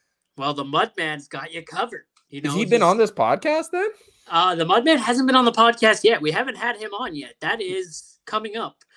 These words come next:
Speaker 2: You gotta
Speaker 1: But
Speaker 2: get your sponsor on the podcast, 'cause I would listen to that. Those guys going into that science are wicked cool.
Speaker 1: It is coming up. We, we have it planned. It is, it is coming up. Um, I believe he just got engaged. He's been fairly busy, and he's,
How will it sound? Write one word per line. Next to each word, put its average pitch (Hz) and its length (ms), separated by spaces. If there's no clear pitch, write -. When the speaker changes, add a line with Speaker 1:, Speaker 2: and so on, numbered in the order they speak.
Speaker 2:
You 170 220
gotta 277 200
Speaker 1:
But 208 60
Speaker 2:
get 220 120
your 202 100
sponsor 190 460
on 170 40
the 143 80
podcast, 139 560
'cause 127 80
I 123 120
would 214 160
listen 165 320
to 180 60
that. 139 260
Those 160 240
guys 214 240
going 147 260
into 151 180
that 135 240
science 117 560
are 113 120
wicked 147 580
cool. 139 540
Speaker 1:
It 170 140
is 202 160
coming 185 340
up. 240 320
We, 165 440
we 131 200
have 131 240
it 214 100
planned. 131 400
It 139 180
is, 151 280
it 143 120
is 175 140
coming 180 320
up. 127 180
Um, 143 500
I 120 160
believe 202 360
he 170 180
just 190 240
got 160 340
engaged. 147 600
He's 147 160
been 120 120
fairly 147 380
busy, 180 460
and 143 120
he's, 143 320